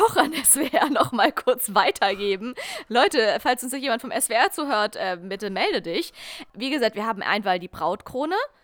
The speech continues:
wo es dann heißt, "Stell dich nicht so an, das wird jetzt sicher nicht so schlimm." Also im Sinne von, da wird dir ja nicht gleich eine Perle aus der Krone fallen. Und dann hat man vielleicht dieses Sprichwort weitergewandelt,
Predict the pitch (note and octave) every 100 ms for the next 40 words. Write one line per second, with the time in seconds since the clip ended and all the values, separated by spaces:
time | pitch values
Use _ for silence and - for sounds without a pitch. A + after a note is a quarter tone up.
0 | _ - A#3+ B3 A#3+ A3 A3 A3 - -
1 | A3+ B3 A#3 - G#3+ G3+ F#4+ A4+ F4 -
2 | G#3+ G3+ - F#3+ A#3+ A#3 G3 - A#3 G3
3 | F3+ F3 - A3+ F#4 G#3+ F#3+ G#3 A3 G3+
4 | A3 G3 - - G3 G#3 A3+ G3 A#3 -
5 | G#3 G3+ F3+ - F3+ G3 A3+ C4+ C4+ C#4
6 | C#4 - D#4 G#4 - _ _ _ - A3+
7 | A#3 G#3+ G#3+ D4+ D4+ - D#4+ E4 D4+ C#4+
8 | B3 - - D4 - A#3+ A3 F#3+ G#3 G4
9 | G#4 C#4 G#3+ E3+ E3+ F#3 G3 B3 B4 -